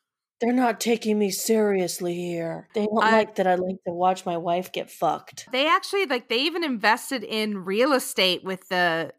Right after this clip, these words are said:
Speaker 1: the gentleman, the young gentleman.
Speaker 2: Rhonda? You know,
Speaker 1: Rhonda.
Speaker 2: whatever. Sometimes people are polyamorous. And, like, I don't know if that's, like, is that in the Bible that polyamory is no good?
Speaker 1: I think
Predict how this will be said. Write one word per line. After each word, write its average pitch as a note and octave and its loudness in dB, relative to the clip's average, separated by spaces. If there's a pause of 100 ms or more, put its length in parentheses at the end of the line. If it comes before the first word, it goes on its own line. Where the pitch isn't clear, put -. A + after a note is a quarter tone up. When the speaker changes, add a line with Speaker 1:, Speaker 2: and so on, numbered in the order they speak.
Speaker 1:
the G3+ 0
gentleman, F#3+ 0
the G3 -2
young F#3+ 0
gentleman. G3+ 0
Speaker 2:
Rhonda? A#3+ 0 (460)
You G3+ 0
know, - -
Speaker 1:
Rhonda. E3+ 4
Speaker 2:
whatever. F#4+ 0 (360)
Sometimes C5+ -4
people G#4+ 2
are A4+ -8
polyamorous. D#4+ 0 (360)
And, B3 0
like, C4 0
I C#4 -4
don't F#4 2
know G4 2
if F#4+ -4
that's, D4 0
like, A#3+ 0 (140)
is A#3+ -4
that F#4+ 4
in G4+ 0
the F#4+ 2
Bible G4+ 2
that F#4+ -4
polyamory E4+ 0
is E4 -6
no D#4 -2
good? E4+ 2
Speaker 1:
I - -20
think F#4 -6